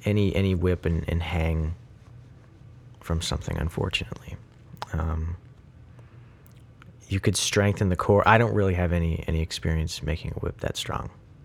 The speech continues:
to where you can hang from it. You probably could hang from the whip, but it would damage it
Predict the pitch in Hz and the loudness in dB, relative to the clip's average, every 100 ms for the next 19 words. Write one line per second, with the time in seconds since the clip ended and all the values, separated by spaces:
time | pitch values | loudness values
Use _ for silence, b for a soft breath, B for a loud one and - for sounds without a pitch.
0 | - B B B - - - - 85 - | -20 B B B -12 -6 -6 -4 -6 -4
1 | - - 62 - - - - - - B | -6 -4 -6 -6 -12 -18 -20 -20 -20 B
2 | B B B 113 - 135 135 117 104 - | B B B 2 8 10 10 6 2 4
3 | 104 104 123 117 127 131 127 127 123 123 | 6 6 6 4 4 4 4 4 6 4
4 | 123 - - 98 90 87 - 80 80 82 | 2 0 2 4 4 2 2 2 4 2
5 | 80 80 | 2 -2